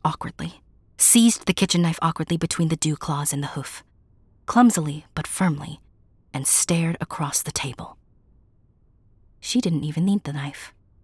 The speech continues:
She was more than twice Anne's size. Anne began to cry. The pig just watched her, without passion, but perhaps with a parched amusement, at the self-loathing,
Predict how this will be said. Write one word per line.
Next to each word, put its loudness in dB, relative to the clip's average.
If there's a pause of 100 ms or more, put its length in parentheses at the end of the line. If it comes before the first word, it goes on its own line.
(160)
She 2
was 6
more 6
than -2
twice -2
Anne's -4
size. -4 (1700)
Anne 2
began 0
to -6
cry. -4 (880)
The 0
pig -4
just -4
watched -4
her, -12 (680)
without 0
passion, -4 (380)
but -8
perhaps -4
with -8
a -6
parched -6
amusement, -4 (840)
at -4
the 0
self-loathing, -2